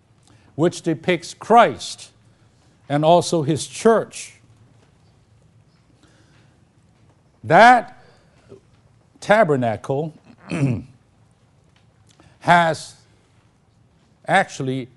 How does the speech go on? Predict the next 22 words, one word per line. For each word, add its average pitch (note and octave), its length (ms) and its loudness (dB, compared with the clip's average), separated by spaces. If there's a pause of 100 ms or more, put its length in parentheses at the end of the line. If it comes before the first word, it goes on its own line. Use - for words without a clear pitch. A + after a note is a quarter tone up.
(220)
three D#3 720 -6 (880)
veils. G#2 640 -8 (480)
Three F3+ 520 -8
veils, F2+ 680 -12
not C3+ 280 -6
even B2+ 300 -10
two. C#3 300 -12 (2750)
The A#2 120 -8
first A3+ 420 4
one D#3+ 460 0
is D3+ 460 -2
the D3 140 -2
veil E3+ 340 0
between E3+ 520 -6
the C#3+ 120 -6
holy F#3+ 440 0
place E3 640 -8 (320)
and D#3 220 -6
the D3 80 -4
holiest E3 640 -8
of B2 100 -10
all. C#3+ 400 -10